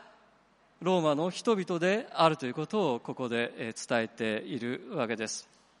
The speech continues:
私たちの父なる神と主イエス・キリストから恵みと平安があなた方の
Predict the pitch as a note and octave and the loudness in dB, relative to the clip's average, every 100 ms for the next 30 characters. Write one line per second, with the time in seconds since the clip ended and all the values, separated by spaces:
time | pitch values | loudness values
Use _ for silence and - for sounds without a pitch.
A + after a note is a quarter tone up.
0 | _ _ - - D3 F#3 F#3+ E3+ D#3+ E3 | _ _ -6 2 4 6 2 0 2 2
1 | D#3 - - - C4 A#3+ A#3+ G#3+ A#3+ G#3+ | 2 -10 -14 -6 -4 0 2 4 4 4
2 | G3 E3+ D3 D3+ A#2+ B2 - E3 E3+ E3 | 2 2 2 4 2 0 -2 0 2 2
3 | - - D#3 - E3+ D#3 D#3+ E3+ - - | 0 -6 -6 -4 0 4 4 2 -4 -20
4 | - _ - C3+ C#3+ D3 C#3+ C#3+ D3+ D3+ | -20 _ -4 0 2 2 0 -2 2 2
5 | D3+ D3 C#3+ F3 G3 G3 G3 F3 F#3 | 4 4 4 4 2 0 0 0 -2